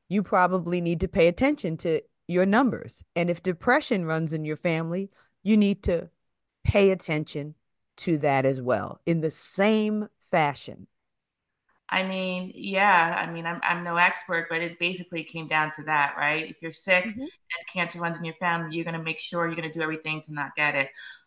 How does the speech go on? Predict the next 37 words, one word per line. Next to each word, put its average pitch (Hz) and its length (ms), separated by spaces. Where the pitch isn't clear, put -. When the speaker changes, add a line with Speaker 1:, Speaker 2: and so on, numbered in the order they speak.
Speaker 2:
I 170 240
just 185 240
wanted 202 300
to 214 100
make 196 260
sure 180 480
that 156 340
I 160 180
wasn't 165 340
gonna 156 180
go 156 200
down 147 280
that 143 180
same 147 300
path, 156 420
like, 147 180
that 143 160
same 143 240
journey. 170 560
I 151 120
needed 160 260
to 160 120
do 160 140
everything 160 360
that 165 100
I 160 160
need 165 520
to 175 100
do 180 240
to - 260
ensure 170 360
that. 147 260
I 160 40
was 160 120
seventeen 185 760
and 143 400
I'm 160 380